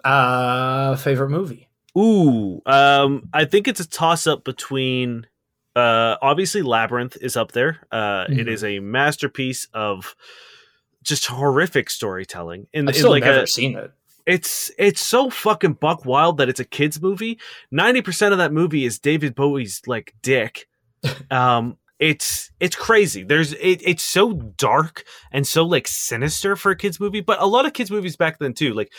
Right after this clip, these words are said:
Speaker 2: Neverending Story is a horrifying, like, allegory for depression and suicide. So,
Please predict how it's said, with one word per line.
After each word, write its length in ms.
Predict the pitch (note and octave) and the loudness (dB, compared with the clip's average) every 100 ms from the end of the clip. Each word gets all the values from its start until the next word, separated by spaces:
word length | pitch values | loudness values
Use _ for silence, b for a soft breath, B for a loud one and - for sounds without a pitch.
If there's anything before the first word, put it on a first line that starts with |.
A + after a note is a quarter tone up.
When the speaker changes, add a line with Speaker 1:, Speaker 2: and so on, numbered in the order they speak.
| B - | B -2
Speaker 2:
Neverending 380 | E3+ C#4 F3+ A#2+ | 2 2 0 -2
Story 320 | - D3+ D3+ | 0 2 2
is 80 | A2+ | 0
a 60 | |
horrifying, 880 | G2 - C#3 B2+ A2+ - A2+ A2 G#2+ | -8 -4 2 4 4 2 2 2 0
like, 240 | G#2+ G#2 - | -2 -4 -2
allegory 600 | B2+ C3+ B2+ B2 A#2 A#2 | 2 2 2 0 0 -2
for 320 | - G#2+ G2+ | -4 -4 -4
depression 480 | F2+ - - C3+ - | -8 -6 -2 -2 -2
and 120 | G2+ F#2+ | -6 -6
suicide. 680 | - F#3+ - G2+ F2 F#2+ | -4 -2 -2 -6 -8 -10
So, 380 | - C3+ B2 A#2 | 0 2 2 0